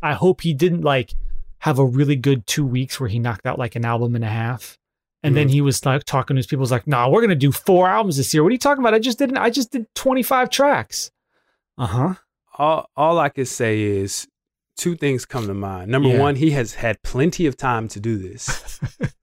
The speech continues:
Speaker 2: Um, 'cause he hasn't, his last album was Championships, right?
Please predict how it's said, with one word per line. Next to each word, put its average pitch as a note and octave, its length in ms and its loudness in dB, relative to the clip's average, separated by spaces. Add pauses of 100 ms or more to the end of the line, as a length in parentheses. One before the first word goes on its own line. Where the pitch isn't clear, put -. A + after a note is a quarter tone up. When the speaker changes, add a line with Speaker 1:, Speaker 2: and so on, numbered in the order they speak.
(460)
Speaker 2:
Um, G2+ 260 -4
'cause A#2 220 -6
he B2 120 0
hasn't, D3 440 0
his B2+ 160 -4
last D3 240 0
album C#3+ 160 2
was B2 100 -2
Championships, B2+ 640 -4
right? A#2 280 -4